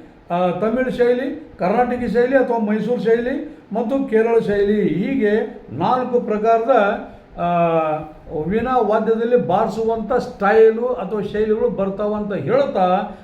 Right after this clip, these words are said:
ನಾನು ಮುಂದಿನ ಎಪಿಸೋಡ್ ಹೋಗ್ತೀನಿ. ಇನ್ನು ಮುಂದೆ ಬರುವಂಥ ಎರಡು ಸಾವಿರದ ಇಪ್ಪತ್ನಾಲ್ಕನೇ ಎಪಿಸೋಡ್ನಲ್ಲಿ ವೀಣಾ ವಾದಕಿಯರಾದ, ವೀಣಾ ವಾದಕಿಯರಾದ ಶ್ರೀಮತಿ ಶುಭಮಂಗಳ ಬೆಂಗಳೂರು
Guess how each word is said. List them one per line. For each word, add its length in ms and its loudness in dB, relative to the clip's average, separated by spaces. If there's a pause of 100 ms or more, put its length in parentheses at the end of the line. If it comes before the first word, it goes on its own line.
(100)
ನಾನು 140 -2
ಮುಂದಿನ 440 -2
ಎಪಿಸೋಡ್ 560 -2
ಹೋಗ್ತೀನಿ. 400 0 (420)
ಇನ್ನು 220 2
ಮುಂದೆ 340 0
ಬರುವಂಥ 420 -2 (480)
ಎರಡು 240 2
ಸಾವಿರದ 400 0
ಇಪ್ಪತ್ನಾಲ್ಕನೇ 840 -4
ಎಪಿಸೋಡ್ನಲ್ಲಿ 1000 0 (500)
ವೀಣಾ 420 -2
ವಾದಕಿಯರಾದ, 1300 2 (640)
ವೀಣಾ 340 -2
ವಾದಕಿಯರಾದ 760 0 (560)
ಶ್ರೀಮತಿ 580 -4
ಶುಭಮಂಗಳ 880 -2 (480)
ಬೆಂಗಳೂರು 800 2